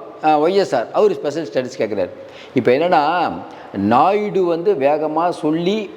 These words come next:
வாங்க வேண்டிய இடத்துல இருக்கும்போது ஒய் எஸ் ஆர் இதை வே-, வேகமா சொல்ற போது பி ஜே பிக்கு ஒரு பிரச்சனை, இன்னொன்னு நாயுடுக்கு ஒரு பிரச்சனை. சரி, இன்னைக்கு இது என்னதான் முடிவு? ஏற்கனவே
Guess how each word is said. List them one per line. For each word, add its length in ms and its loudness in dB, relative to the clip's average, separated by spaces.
வாங்க 280 2
வேண்டிய 340 0
இடத்துல 280 -2
இருக்கும்போது 680 0
ஒய் 160 2
எஸ் 260 2
ஆர் 160 2
இதை 180 0
வே-, 280 4
வேகமா 440 2
சொல்ற 280 2
போது 260 2
பி 180 0
ஜே 120 4
பிக்கு 180 -4
ஒரு 180 0
பிரச்சனை, 380 -6
இன்னொன்னு 260 4
நாயுடுக்கு 440 2
ஒரு 60 -6
பிரச்சனை. 340 -6
சரி, 200 4
இன்னைக்கு 240 4
இது 420 4
என்னதான் 420 2
முடிவு? 300 0
ஏற்கனவே 520 4